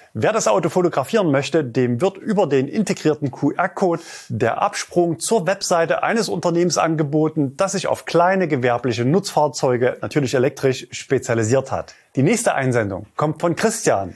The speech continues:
Er hat dieses Auto am Tesla Supercharger in Bratislava gesichtet. Das Auto ist der neue Nissan Leaf, hier unterwegs mit spanischen Kennzeichen. Und eine wichtige Neuerung können wir bereits sehen,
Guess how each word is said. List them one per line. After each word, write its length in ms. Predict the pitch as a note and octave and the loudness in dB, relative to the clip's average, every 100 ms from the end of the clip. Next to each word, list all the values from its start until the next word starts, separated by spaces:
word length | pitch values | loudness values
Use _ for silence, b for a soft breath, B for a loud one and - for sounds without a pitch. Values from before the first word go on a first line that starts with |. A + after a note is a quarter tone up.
| B B | B B
Er 200 | - C#3+ | -4 0
hat 160 | B2 A#2 | 0 2
dieses 240 | A3+ G#3 | 2 2
Auto 340 | F3+ D#3 D3+ - | 2 2 2 2
am 240 | G3+ A3 | 2 0
Tesla 380 | F3 E3 D3 A#2 | 0 0 0 2
Supercharger 680 | F#3+ E3 C#3 C#3+ B2 D3 - | 0 0 0 0 0 0 0
in 160 | F3+ | -2
Bratislava 680 | B2+ B2+ - F3 D3+ B2+ A#2 | 0 -2 0 0 2 2 2
gesichtet. 680 | A#2 A2 A#2 - G#2+ F2 - b b | 0 0 -2 -2 -4 -4 -10 b b
Das 160 | - - | -6 0
Auto 320 | G#3 A#3 F#3+ | 2 2 0
ist 220 | C3 - | 0 -2
der 80 | G#2+ | 0
neue 360 | G#2+ A#2 A#2+ | 2 2 2
Nissan 380 | B2 C3 C#3+ C3 | 2 0 2 2
Leaf, 380 | D3 A3+ B3 - B B | 2 2 0 -8 B B
hier 240 | - G3+ G3+ | 0 2 2
unterwegs 480 | D#3+ D3+ C#3 C3 A#2+ | 2 2 0 0 -4
mit 160 | A#2 | -4
spanischen 520 | - D3 G#3 G#3 G#3+ | -2 0 2 0 -2
Kennzeichen. 720 | - G#3 G3+ G3+ G3+ G#3 A3 - B B | 0 0 0 0 0 0 -2 -2 B B
Und 180 | - B2+ | -6 -2
eine 280 | D3 G#3+ G3 | 0 2 2
wichtige 320 | G3+ - F3+ | 0 2 2
Neuerung 440 | F3 F3+ E3 E3+ D#3 | 4 4 4 2 2
können 240 | F3+ F#3 | 0 2
wir 80 | E3+ | 2
bereits 380 | C#3+ B2+ B2 - | 4 2 2 2
sehen, 320 | C#3+ D3 | 2 0